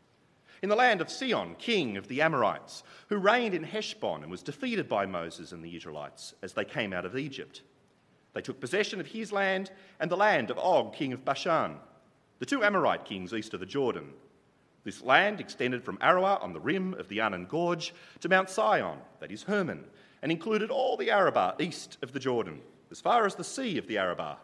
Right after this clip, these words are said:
below the slopes of Pisgah." And so, here they are, right on the edge of the promised land. But before they go in,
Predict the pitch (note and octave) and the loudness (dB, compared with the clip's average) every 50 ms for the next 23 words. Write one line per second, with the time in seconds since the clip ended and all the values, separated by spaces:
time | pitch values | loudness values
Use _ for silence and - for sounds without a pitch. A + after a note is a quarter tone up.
0 | - _ _ _ - C3 G#2 F2 E2 F2 - - - D#2 D2 D2 - - - - | -20 _ _ _ -4 0 0 0 0 -2 -6 -10 -10 -10 -10 -12 -12 -14 -16 -12
1 | - - C#3 B2 - - A2 F2+ D2+ B1+ - - - _ _ _ _ _ _ _ | -8 -6 -6 -6 -4 -4 -2 -2 -2 -4 -8 -14 -20 _ _ _ _ _ _ _
2 | _ _ _ _ _ _ _ _ _ _ _ _ _ _ _ _ _ _ _ _ | _ _ _ _ _ _ _ _ _ _ _ _ _ _ _ _ _ _ _ _
3 | _ _ _ - F2+ - - G3 E3+ G#2+ D2+ - - - - - - - _ _ | _ _ _ -14 -4 2 6 8 8 8 8 4 -4 -12 -16 -20 -20 -20 _ _
4 | _ _ _ - - C#3+ F#3+ A#3 B3+ B3+ B3 A#3 A3 G3+ E3 A#2 F#2+ D#2+ C#2+ D2 | _ _ _ -12 -6 -2 0 2 4 8 8 10 10 10 8 6 6 4 0 -4
5 | D2+ D#2 G2+ F3 A3 A#3+ B3 A#3+ A3 G#3+ F3 B2+ F#2+ - - - - - - - | -6 -2 2 4 4 4 4 2 2 2 2 2 0 -4 -8 -12 -14 -16 -12 -10
6 | - - D#3+ - F#3 D#3+ D#3+ D#3+ - D3+ D3 C#3 B2+ A2+ F2+ D#2+ - - - - | -10 -8 -4 0 2 2 2 0 0 2 2 2 2 2 0 -4 -10 -16 -20 -20
7 | - _ _ _ _ _ _ _ _ _ _ _ - - - - _ _ - - | -20 _ _ _ _ _ _ _ _ _ _ _ -20 -20 -20 -20 _ _ -6 -6
8 | - G3 - F#3 G3 A3+ A#3+ A#3 A3+ A3+ A#3 G#3 G3+ D3+ A#2+ G2+ G#2 G#2 A2+ - | -4 -4 0 4 6 8 8 8 8 6 6 6 6 6 4 2 0 -2 -4 -8